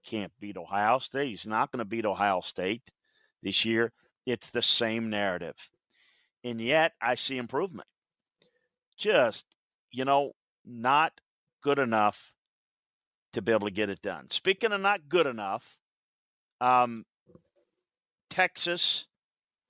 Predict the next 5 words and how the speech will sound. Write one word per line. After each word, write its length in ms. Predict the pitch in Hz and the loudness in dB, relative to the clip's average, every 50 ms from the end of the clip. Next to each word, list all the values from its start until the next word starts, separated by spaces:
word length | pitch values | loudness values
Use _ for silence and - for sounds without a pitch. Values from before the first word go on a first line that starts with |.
| _ _ _ _ _ _ _ _ _ _ _ _ _ _ _ _ _ _ _ _ _ _ - | _ _ _ _ _ _ _ _ _ _ _ _ _ _ _ _ _ _ _ _ _ _ -6
again 640 | 151 151 123 156 190 233 254 240 185 147 127 120 - _ _ | -6 -4 0 0 2 4 4 2 2 0 -6 -14 -18 _ _
gets 260 | 110 131 139 127 - - | -8 -6 -6 -6 -2 2
off 320 | 123 117 110 104 - - | 2 4 4 2 0 -4
to 100 | - 117 | -4 -2
a 300 | 107 101 98 95 90 87 | -2 0 -2 -2 -6 -10